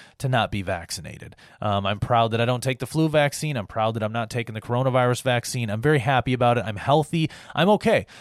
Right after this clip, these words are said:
I'm not, listen, I'm not against vaccines. I'm not saying that all vaccines are bad, bad, not by any means, but I am healthy. And because I'm healthy,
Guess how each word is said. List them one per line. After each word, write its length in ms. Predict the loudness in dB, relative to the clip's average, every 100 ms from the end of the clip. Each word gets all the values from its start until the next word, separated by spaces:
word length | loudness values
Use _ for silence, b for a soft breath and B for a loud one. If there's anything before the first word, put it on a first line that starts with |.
| B 0
I'm 160 | 4
not, 180 | 4 4
listen, 240 | 2 0
I'm 120 | 0 4
not 160 | 4
against 280 | 4 2 2
vaccines. 560 | 4 4 2 -2 0 0
I'm 100 | 2
not 220 | 2 2
saying 220 | 0 2
that 100 | 2
all 220 | 4 4
vaccines 500 | 4 2 2 -2 -4
are 80 | 0
bad, 380 | 4 4 4 -2 b b
bad, 240 | 2 2 2
not 160 | 2
by 100 | 4
any 220 | 4 4
means, 340 | 2 0 -6 -14 _ _ _ _ _ 0
but 100 | 2
I 140 | 4
am 140 | 4 2
healthy. 460 | 2 0 -4 -18 -20 B B B B
And 100 | -4
because 300 | 0 0 0 2
I'm 240 | 2 4
healthy, 560 | 4 2 2 -2 -2